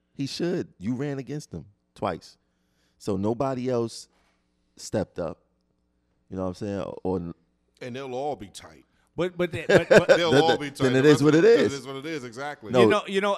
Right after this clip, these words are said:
Speaker 3: not, not for nothing, but guys, I mean, I, y-, y-, you know, you, you you say, "Okay, would you take the presidency?" You know, and I joke about it, but remember that the executive board is his executive board.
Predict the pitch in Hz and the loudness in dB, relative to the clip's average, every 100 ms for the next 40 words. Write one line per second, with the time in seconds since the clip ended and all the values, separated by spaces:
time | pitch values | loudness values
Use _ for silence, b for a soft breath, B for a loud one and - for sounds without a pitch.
0 | 175 196 185 208 214 180 156 139 135 123 | -4 -8 -6 -6 -6 -6 -8 -8 -10 -10
1 | 113 127 123 123 135 135 120 117 113 90 | -8 -8 -8 -10 -10 -10 -12 -20 -20 _
2 | 107 123 135 139 131 123 110 120 120 - | -20 -20 -12 -12 -12 -18 -20 -20 -18 -12
3 | 151 151 147 131 139 135 139 143 135 - | -8 -8 -8 -10 -10 -12 -14 -14 -14 -10
4 | 135 123 131 120 131 127 127 139 123 139 | -10 -10 -12 -12 -12 -12 -12 -12 -10 -10
5 | 151 113 120 123 113 107 107 117 120 135 | -12 -10 -12 -12 -14 -14 -14 -14 -12 -10
6 | 180 202 147 135 123 104 139 139 131 113 | -10 -8 -10 -10 -14 -14 -14 -12 -14 -14
7 | 107 110 107 98 101 90 127 117 107 107 | -14 -14 -14 -16 -18 -16 -16 -16 -16 -18
8 | 110 107 92 85 82 | -18 -18 -20 -20 -20